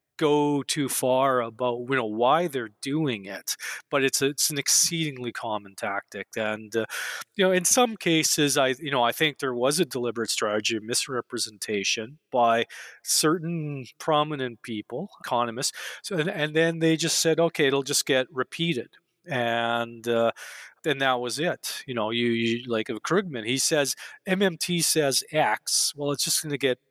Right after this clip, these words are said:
uh, uncritically picked up." And fine. I mean, that's the thing. So if, if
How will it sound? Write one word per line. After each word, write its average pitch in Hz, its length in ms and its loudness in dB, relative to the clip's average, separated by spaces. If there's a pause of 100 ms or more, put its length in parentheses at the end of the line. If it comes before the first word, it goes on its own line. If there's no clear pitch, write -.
uh, 117 360 0
uncritically 143 760 -4
picked - 260 -2
up." - 140 2 (400)
And 202 340 2
fine. 208 340 2
I 123 40 0
mean, 135 140 0
that's 165 220 0
the 175 40 -10
thing. 180 220 -2
So 139 220 4
if, 123 140 -2
if 160 220 -2